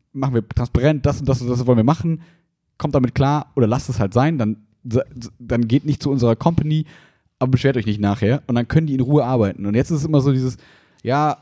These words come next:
wir haben jetzt das gefunden. Ja, das war vorher rein schon klar, aber jetzt müssen wir trotzdem gucken, dass die Leute sich wieder beruhigen.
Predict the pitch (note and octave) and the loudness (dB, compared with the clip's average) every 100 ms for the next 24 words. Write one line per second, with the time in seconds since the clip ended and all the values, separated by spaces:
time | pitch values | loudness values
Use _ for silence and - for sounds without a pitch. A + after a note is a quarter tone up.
0 | - C#3 C#3+ C#3 C3+ A#2 A2+ G#2+ G2 G2 | -4 0 2 0 -2 -2 -2 -2 -2 -6
1 | - _ A#2+ C3+ B2 B2 C3 A#2+ C3 B2 | -10 _ -4 -2 0 2 2 4 2 0
2 | - G2+ F#2+ B2 A#2+ A2+ - A2+ B2+ - | 0 0 0 0 0 0 -4 -4 -4 -4
3 | A2+ C3 A#2+ A2 A2 A2+ G2+ G2 F#2 F#2 | 0 0 2 0 4 4 2 0 0 0
4 | G2 F#2+ F#2 | 2 0 0